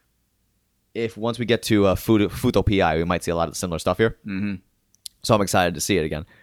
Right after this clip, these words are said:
Speaker 1: for that reason. But, um, it's a fun plot that I'm used to. You have the thing, you're good, fight all the evil people who also have the thing and are
Speaker 2: Yeah.
Speaker 1: using it for, for evil, and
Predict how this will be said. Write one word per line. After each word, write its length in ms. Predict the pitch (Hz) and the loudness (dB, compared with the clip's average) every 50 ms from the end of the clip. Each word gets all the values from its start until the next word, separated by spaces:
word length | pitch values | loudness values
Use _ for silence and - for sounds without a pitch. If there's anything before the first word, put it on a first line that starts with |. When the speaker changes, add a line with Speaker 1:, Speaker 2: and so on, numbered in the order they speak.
| _ _ _ _ | _ _ _ _
Speaker 1:
for 80 | - 92 | -4 -2
that 180 | 92 82 64 67 | 0 0 0 0
reason. 340 | 92 95 90 80 80 80 | 0 0 0 -2 -4 -4
But, 220 | 78 80 76 - - | -2 -2 -4 -2 -4
um, 340 | 67 76 76 76 78 80 - _ _ _ _ _ _ _ _ _ - | -6 -6 -6 -6 -8 -12 -14 _ _ _ _ _ _ _ _ _ -6
it's 120 | 113 - | -4 -4
a 60 | 120 | -4
fun 240 | - - 131 135 131 | -2 0 -2 0 0
plot 220 | 127 127 120 120 - | 0 0 0 0 0
that 60 | 117 | -2
I'm 100 | 107 104 | -4 -4
used 200 | 101 92 - - | -4 -6 -6 -6
to. 140 | - - - _ _ _ _ | -6 -8 -8 _ _ _ _
You 140 | - 92 95 | -10 -6 -2
have 280 | 107 110 120 127 117 | 0 2 2 2 0
the 80 | 113 117 | -2 -4
thing, 440 | - - 113 104 98 101 95 90 92 | -2 0 0 0 0 -2 -4 -4 -4
you're 140 | 98 101 | -2 -2
good, 400 | 95 87 - 95 92 90 98 95 - _ _ _ _ _ _ _ _ _ | -2 -2 0 0 0 0 -2 -4 -10 _ _ _ _ _ _ _ _ _
fight 200 | - 98 98 92 | -2 -2 0 0
all 120 | 85 95 | 0 -2
the 140 | 95 - 76 | -2 -2 -4
evil 140 | 95 82 82 | -6 -6 -4
people 200 | - 101 - 101 98 | -6 -4 -2 0 0
who 120 | 95 87 | 2 2
also 260 | 92 98 90 - 101 | 2 2 0 -2 -4
have 220 | 92 95 92 87 80 | -2 -2 -2 -2 -2
the 80 | 90 | -6
thing 300 | 87 - 101 90 85 90 | -6 -4 -4 -4 -2 -4
and 80 | 98 90 | -4 -4
are 20 | |
Speaker 2:
Yeah. 60 | 90 90 | -4 -2
Speaker 1:
using 180 | 85 80 98 92 | -2 -2 -4 -4
it 80 | 87 | -4
for, 200 | - - 92 80 - - 104 | -4 -6 -6 -8 -10 -16 -6
for 200 | - 107 101 95 | -2 -2 -2 -2
evil, 360 | 101 90 85 80 82 82 - _ _ _ _ _ - | -2 -4 -4 -4 -4 -6 -8 _ _ _ _ _ -4
and 320 | 107 104 101 101 104 98 | -2 -2 -2 -2 -4 -8